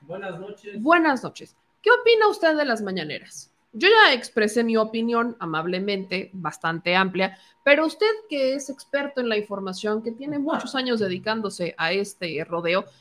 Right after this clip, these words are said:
Speaker 2: ¿qué opinas de las conferencias de prensa? ¿Deben desaparecer o se deben de quedar? Es más, el público que vaya contestando. Pero, por favor, de acérquese al micrófono porque la audiencia me lo va a regañar si no se escucha.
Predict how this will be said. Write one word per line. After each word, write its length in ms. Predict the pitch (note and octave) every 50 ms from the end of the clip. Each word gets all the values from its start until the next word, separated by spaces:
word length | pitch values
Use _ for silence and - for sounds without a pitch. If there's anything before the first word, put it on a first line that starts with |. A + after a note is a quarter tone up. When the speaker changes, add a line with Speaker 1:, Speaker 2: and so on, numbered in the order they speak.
| _ _ _
Speaker 2:
¿qué 80 | - G4+
opinas 400 | G#4 G4+ G4+ G#4+ G#4 G#4 G4 E4
de 60 | E4+
las 180 | D#4 D4+ D4+
conferencias 520 | - D4 C#4+ C#4+ D4+ D4 D4 C#4+ D4+ D4 C#4
de 80 | D4
prensa? 440 | D4 D4+ D4 D4+ D4 C#4+ A#3+ A3 A3+ -
¿Deben 380 | A3 - F4 G4 F#4+ G#4 G#4 F4
desaparecer 680 | D#4+ D4+ - A#3+ A#3 B3+ B3+ B3 B3 B3 - F#4+ G#4 G#4 -
o 80 | - B3
se 160 | B3 - A3
deben 240 | A3+ A3+ A3 G#3+ F#3+
de 100 | E3 D#3+
quedar? 220 | - E3 D#3+ F3+ -
Es 160 | F4 G#4+ -
más, 200 | E4 D#4 D4 D4
el 140 | C4+ B3 B3+
público 360 | - A4+ A#4 A#4+ A4 G#4 D4
que 100 | - B3
vaya 200 | B3 B3+ A#3+ A3
contestando. 540 | - G3 D#3+ - - - - - - - - _ _ _ _ _ _ _ _ _ _ _ _ _ _ _ _ _ -
Pero, 320 | - C#4 C4+ C#4 C4+ A#3+ - - _ _ _
por 140 | - C4+ C4
favor, 280 | C#4 C#4+ D4 E4+ E4
de 80 | E4 D#4
acérquese 440 | C#4+ D4 D4+ - C4+ - B3+ B3 A3
al 80 | G#3+
micrófono 520 | G#3+ G#3+ G#3+ A#3 B3 B3 C4 B3+ B3 G#3+ G#3
porque 280 | G3+ G3+ G3 - F#3
la 80 | F3+ F3+
audiencia 420 | F3+ F3+ G3+ G3+ G#3 G#3 A3 G#3
me 120 | G3+ G3 G3
lo 160 | G3 F#3+ G3 F#3+
va 80 | F3+
a 20 | F3+
regañar 460 | F#3 F#3 F#3 G3 G3 G#3 G#3 G3 G#3
si 120 | - G#3+
no 120 | G#3 G#3 G#3
se 100 | G#3 A3+
escucha. 400 | A3+ - - A#3 - - -